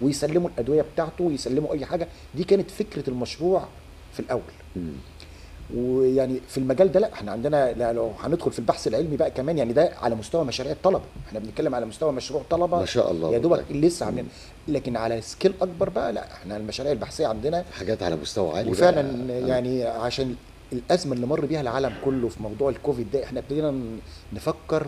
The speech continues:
Speaker 1: في اكتر من حاجه.
Speaker 2: مم.
Speaker 1: يعني احنا عندنا مشروع بحثي، انا ممكن استفيض مع سيادتك فيه، ي-، جهاز تنفس صناعي.
Speaker 2: آه.
Speaker 1: ده اتعمل بامكانيات في كليه الهندسه بشراكه مع اكاديميه البحث العلمي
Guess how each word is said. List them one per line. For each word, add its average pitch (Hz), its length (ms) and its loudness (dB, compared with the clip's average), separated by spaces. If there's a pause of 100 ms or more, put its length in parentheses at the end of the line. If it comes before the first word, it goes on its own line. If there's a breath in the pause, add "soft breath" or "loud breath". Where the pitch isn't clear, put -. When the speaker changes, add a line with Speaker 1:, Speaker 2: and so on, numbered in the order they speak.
(200)
Speaker 1:
في 117 60 -2 (120)
اكتر 170 340 -2
من 135 120 -8
حاجه. - 220 -10 (260)
Speaker 2:
مم. 87 60 -8 (160)
Speaker 1:
يعني 110 200 -2
احنا 131 180 -6
عندنا 127 260 -2
مشروع 135 340 -4
بحثي، 139 260 -4
انا 107 100 -2
ممكن 131 240 -4
استفيض 120 360 -2
مع 113 120 -2
سيادتك 135 400 -8
فيه، 123 140 -4 (440 loud breath)
ي-، 113 240 0
جهاز 117 460 -4 (420)
تنفس 123 360 -4
صناعي. 151 460 -4 (880)
Speaker 2:
آه. 80 40 -8 (580)
Speaker 1:
ده 127 80 0
اتعمل 151 640 -2 (100)
بامكانيات 117 720 -4
في - 160 -12
كليه 120 280 -2
الهندسه 117 500 -6
بشراكه 135 440 -4
مع 120 200 -4
اكاديميه 117 400 -6
البحث 113 360 -10
العلمي 151 400 -2